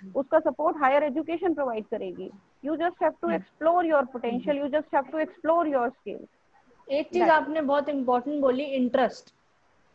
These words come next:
Speaker 1: लेकिन अगर मैं
Speaker 2: Hmm।
Speaker 1: interest को आ-, आज तक जो होता आया है या जो मैंने आज तक अपने life में, अ, लोगों को देखा है,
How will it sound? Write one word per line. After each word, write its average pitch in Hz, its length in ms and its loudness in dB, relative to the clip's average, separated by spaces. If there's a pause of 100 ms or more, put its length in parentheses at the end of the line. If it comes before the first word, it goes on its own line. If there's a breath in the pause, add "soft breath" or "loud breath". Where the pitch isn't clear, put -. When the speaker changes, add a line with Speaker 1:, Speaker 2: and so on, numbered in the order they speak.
(140)
Speaker 1:
लेकिन 262 260 2
अगर 320 200 6
मैं 339 140 2
Speaker 2:
Hmm। 330 100 2
Speaker 1:
interest 294 440 4
को 349 220 4
आ-, 220 540 4
आज 294 200 -2
तक - 100 6
जो 294 220 4
होता 262 300 4
आया 233 200 6
है 208 280 0
या 220 140 2
जो 254 180 2
मैंने 254 280 2
आज 269 300 4
तक 269 120 0
अपने 247 220 -2
life 220 360 0
में, 226 140 -12 (160)
अ, 202 180 -6
लोगों 214 320 2
को 247 120 2
देखा 214 340 4
है, 190 240 0